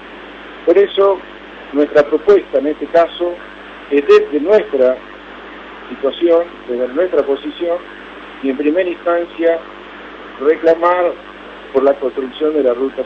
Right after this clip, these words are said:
siete, de la ruta tres, perdón, transformándola en autovía con dos carriles por traza en, en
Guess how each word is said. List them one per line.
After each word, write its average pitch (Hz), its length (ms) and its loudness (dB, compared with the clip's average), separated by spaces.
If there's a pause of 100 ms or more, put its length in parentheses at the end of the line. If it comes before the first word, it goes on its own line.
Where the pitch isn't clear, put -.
siete, 135 360 -2
de 127 100 -6
la 123 100 2
ruta 143 280 -2
tres, 139 240 4
perdón, 123 440 0 (640)
transformándola 139 800 4
en 139 140 4
autovía 139 680 4 (840)
con 127 240 2
dos 156 140 6
carriles 143 420 2
por 120 220 0
traza 151 480 4 (580)
en, 123 240 -6
en 110 360 -8